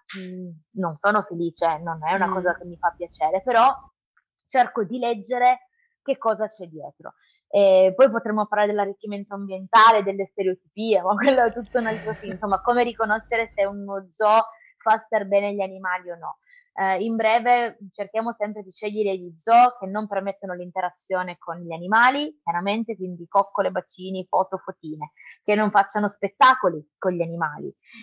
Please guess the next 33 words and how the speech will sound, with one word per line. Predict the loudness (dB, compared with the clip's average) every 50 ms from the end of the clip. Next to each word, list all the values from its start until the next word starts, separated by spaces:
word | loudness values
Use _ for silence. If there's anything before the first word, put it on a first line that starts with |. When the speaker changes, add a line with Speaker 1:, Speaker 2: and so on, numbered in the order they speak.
| -8 -2
Speaker 1:
E, | 0 2 4 4 4 4 2
eh, | 2 4 2 2 2
per | 2 0
esempio, | 2 2 0 -2 -2 -2 -4 -4 -2
come | -2 -2 -2 0
vedere | -2 -2 -2 0 0 0 0 0 -2
se | 0 2 2 4 2 2 -2 -4 -8 -10
un, | -10 -8 -6
un'installazione, | -6 -4 -4 -2 -2 -2 -2 -2 -4 -4 -6 -10 -10 _ -8 -8 -8 -8 -10 _ _ -2 -2 -2 -2 -6 -10
quindi | -10 -8 -8 -6
una | -6 -6 -4 0
gabbia, | 0 0 0 0 -2 -2 0 0 0 0 0
è | -2 -2 -2 0
fatta | 2 2 2 2 0 -6 -8 -6
bene, | -6 -4 -6 -6 -6 -8 -10 -14 -14 _
eh, | _ -16 -10 -6 -4 -2 -2 -2 -4
dal | -4 -8 -10
punto | -8 -10 -12 -10 -12
di | -12 -12 -12
vista | -12 -10 -6 -4
di | -4 -2
benessere | -2 -4 -6 -6 _ -4 -2 -2
animale, | -2 -2 0 2 2 2 4 4 2 2 0 -2 _ _ _ _ _ _ _ -2
deve | 0 2 2 2
esserci | 0 -2 -4 -12 -14 -10 -8 -8
arricchimento | -6 -6 -8 -10 _ -12 -10 -8 -8 -8 -8 -8
ambientale, | -8 -6 -6 -6 -6 -4 -2 0 2 2 2 4 2 2 2 0 _ _ _ _ _ _ _
quindi | -10 -8 -6 -4 -2
gli | -4
animali | -4 -2 -2 -2 -2 -2
devono | -2 -2 -2 -2 -4
essere | -6 -8 _ -16 -18 -18 -18 _
stimolati, | -12 -8 -4 0 2 4 4 2 2 -2 -6 -8 -8 -8